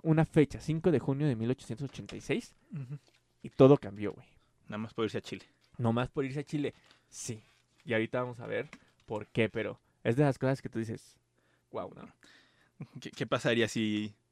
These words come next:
Speaker 2: cómo sería la historia, no? Si eso no hubiera pasado.
Speaker 1: Exactamente, exacto, porque ve lo que pasa en Chile. Digo que al final de cuentas, él ya venía trabajando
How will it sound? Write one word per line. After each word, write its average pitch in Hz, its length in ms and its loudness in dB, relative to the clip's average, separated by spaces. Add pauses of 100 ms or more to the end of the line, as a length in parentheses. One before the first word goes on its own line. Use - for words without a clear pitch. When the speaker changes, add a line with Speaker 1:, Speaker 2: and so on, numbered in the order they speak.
(120)
Speaker 2:
cómo 147 160 0
sería 127 180 0
la 123 60 2
historia, 113 240 -2
no? 117 120 -4
Si 123 60 -6
eso 110 100 -6
no 110 80 -2
hubiera 107 160 -2
pasado. 113 240 -6
Speaker 1:
Exactamente, 120 800 -4
exacto, 120 400 -12
porque 123 220 -14
ve 131 100 -4
lo 156 100 -2
que - 80 -12
pasa 117 240 -6
en 120 80 -6
Chile. 160 340 -6 (360)
Digo 190 220 2
que 208 80 -2
al 190 80 -2
final 214 200 0
de 254 60 4
cuentas, 233 260 0 (1080)
él 156 200 8
ya 165 100 8
venía 135 240 4
trabajando 143 540 -6